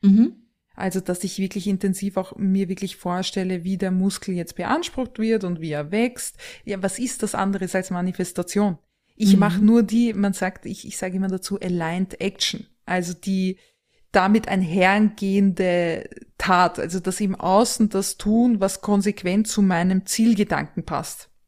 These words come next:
Speaker 2: Ja,
Speaker 1: Mhm.
Speaker 2: also das ist die aligned action. Das ist genau die Sache, die ich jetzt einfach ausführe, die dazu führen wird, dass ich mir dieses Aussehen manifestiere.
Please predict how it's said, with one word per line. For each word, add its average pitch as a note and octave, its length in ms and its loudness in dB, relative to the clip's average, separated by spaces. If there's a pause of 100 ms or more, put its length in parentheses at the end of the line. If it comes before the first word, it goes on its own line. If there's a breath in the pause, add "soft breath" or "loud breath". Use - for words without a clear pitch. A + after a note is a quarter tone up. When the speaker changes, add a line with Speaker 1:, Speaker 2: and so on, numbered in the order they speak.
(200)
Speaker 2:
Ja, F3+ 200 0
Speaker 1:
Mhm. E3 340 -4
Speaker 2:
also G3 200 -2
das F#3+ 240 -2
ist A#3+ 240 -4
die A3+ 160 -2
aligned F#3 580 0
action. F3+ 380 -4
Das E3+ 120 -8
ist F#3 200 -10
genau G3 480 2
die G#3+ 240 -2
Sache, F#3+ 540 0 (420 loud breath)
die A3 60 2
ich G3+ 60 2
jetzt G#3 140 0
einfach F3 220 -4
ausführe, B3 640 2
die A3+ 420 -2
dazu F#3+ 340 -2
führen A3 360 2
wird, - 180 -2
dass F3 240 -2
ich G#3+ 240 -8
mir G#3+ 180 4
dieses F#3+ 300 -6
Aussehen F#3 500 -2
manifestiere. F#3 920 0